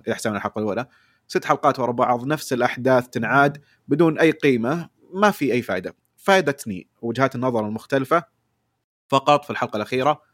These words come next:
في المشاهد اللي كانت تخص شخصية حسان، في الفلاش باكس اللي يطلع فيها حسان، هذه فرقت وكانت مهمة، وفهمت وجهة نظر الكاتبة أنها اختارت هذا التوجه،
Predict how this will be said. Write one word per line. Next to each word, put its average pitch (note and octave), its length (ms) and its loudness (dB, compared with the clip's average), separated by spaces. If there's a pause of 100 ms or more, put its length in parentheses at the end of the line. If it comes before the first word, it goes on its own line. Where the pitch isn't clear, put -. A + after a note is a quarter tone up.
(240)
في - 100 -12
المشاهد B2+ 480 0
اللي A2+ 120 0
كانت A2+ 320 -4 (120)
تخص B2+ 260 -2
شخصية A2 380 -4
حسان، - 360 -10 (500)
في - 60 -12
الفلاش B2 280 -2
باكس C3 320 0
اللي A2+ 140 -4
يطلع A#2 220 -2
فيها A#2+ 220 -2
حسان، D3+ 380 -2
هذه C3+ 220 0
فرقت B2+ 420 -4
وكانت A2+ 300 -6
مهمة، G#2+ 320 -8 (280)
وفهمت C3+ 680 -4
وجهة A#2 280 -4
نظر A2 220 -2
الكاتبة C3 460 0
أنها G2 340 -4 (140)
اختارت A#2 500 0
هذا F2+ 80 -6
التوجه، F#2+ 440 -4